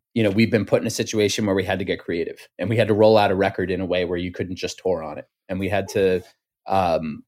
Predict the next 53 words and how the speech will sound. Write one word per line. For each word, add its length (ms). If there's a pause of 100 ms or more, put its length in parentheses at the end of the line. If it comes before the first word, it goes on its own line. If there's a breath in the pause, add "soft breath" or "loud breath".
come 180
up 100
with 120
a 40
way 160
to 60
keep 240
fans 320
engaged 500
or 100
p-, 180 (160)
people 260
engaged 440
that 120
are 80
different 460
than 280
we 80
would 200
have 200
before. 360
And 120
so 120
that 160
stemmed 360
things 240
like 160
our 220 (140)
label 360
Patreon 560
and, 240 (440)
um, 540
stem 300
things 280
like 160
us 100
being 300
able 200
to 440
film 280
our 140
own 160
live 240
sets 380
and 100
stem 260
things 360
like 180 (400 soft breath)
us 140
be 240
able 160
to, 500 (220)
uh, 260